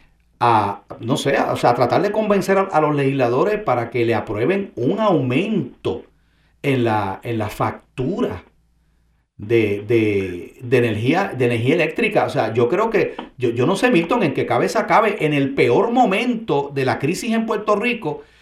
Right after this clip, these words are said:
venir con eso, ¿sabe? Le han caído encima, creo que, que, que la manera, eh, ¿sabe? Eh, eh, la, la, la, la mayoría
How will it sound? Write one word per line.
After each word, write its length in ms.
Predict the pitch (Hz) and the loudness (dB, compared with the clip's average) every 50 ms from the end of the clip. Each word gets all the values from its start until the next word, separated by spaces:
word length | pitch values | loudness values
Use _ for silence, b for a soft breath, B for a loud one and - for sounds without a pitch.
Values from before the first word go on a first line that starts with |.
| B B B | B B B
venir 380 | B 127 135 127 117 120 170 180 | B 2 2 4 4 4 2 2
con 220 | - 247 233 190 | 2 2 2 2
eso, 340 | 214 240 254 202 202 156 143 | 2 0 0 0 0 0 0
¿sabe? 320 | 120 147 131 120 117 120 117 | 0 2 2 2 2 0 -2
Le 140 | 131 - | 0 0
han 140 | - 120 123 | 0 0 2
caído 280 | 127 196 220 240 254 262 | 2 2 2 2 2 2
encima, 640 | 269 254 - 214 196 208 233 262 277 269 269 - - | 2 2 0 0 -2 0 0 0 0 -2 -4 -8 -10
creo 260 | - 139 131 143 160 - | -6 -4 -2 -2 -2 0
que, 280 | 233 226 202 170 160 - | -2 -2 -2 -2 -4 -4
que, 340 | - 156 143 131 120 - | -2 -2 0 -2 -4 -4
que 160 | - 151 147 135 | -4 -4 -2 0
la 100 | 135 131 | 0 0
manera, 520 | 135 131 123 123 131 156 196 214 214 214 - | 0 0 0 0 0 0 0 0 0 -2 -2
eh, 140 | 139 131 - B B B B | -4 -6 -6 B B B B
¿sabe? 260 | B - 160 143 147 | B 0 2 2 2
Eh, 480 | 139 139 135 135 135 135 131 127 127 120 | 2 0 0 0 0 -2 -2 -4 -4 -4
eh, 40 | 127 | 0
la, 340 | 127 123 120 113 104 95 - | 0 2 2 2 0 -2 -4
la, 240 | - 117 117 117 - | -2 -2 -2 -2 -2
la, 460 | 143 143 139 131 127 123 117 113 113 139 | -2 0 2 4 4 4 2 0 0 2
la 140 | 143 143 | 2 4
mayoría 800 | 143 143 147 143 139 131 135 156 185 208 226 226 220 220 214 208 | 6 6 6 4 4 4 4 4 4 4 4 4 4 4 4 2